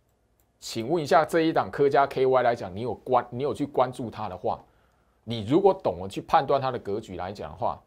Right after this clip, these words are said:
你懂得从我节目我告诉你这一档波段持股我为什么报它来讲的话，你就不会说，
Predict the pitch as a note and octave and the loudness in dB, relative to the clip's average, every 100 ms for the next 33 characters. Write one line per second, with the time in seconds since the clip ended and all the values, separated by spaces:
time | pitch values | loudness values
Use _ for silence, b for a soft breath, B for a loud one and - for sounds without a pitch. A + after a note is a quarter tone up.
0 | _ - C3 C3+ - A2+ G2+ G2 A2+ C#3 | _ -8 -8 -4 0 0 0 0 2 2
1 | - C3+ F#3 A#2 - A2+ E3 A#2 G2 F3 | 2 0 4 2 2 -2 0 -2 2 2
2 | C#3 E3 C#3+ G2+ C#3+ D3+ B2 F2 - C#3+ | 2 0 -6 0 0 2 -2 -4 2 4
3 | D3+ C3 B2 A2 G2 C#3 A#2+ F#2+ B2+ A#2 | 4 0 -8 -4 -2 -2 -4 0 0 0
4 | A2 G#2 G#2 D#2+ A2 G2 - b b b | -6 -6 -10 -14 -10 -10 -10 b b b
5 | G#2+ G2 F#3 F3+ B2 D#3+ F3 | -14 -6 -6 -6 -6 -4 -4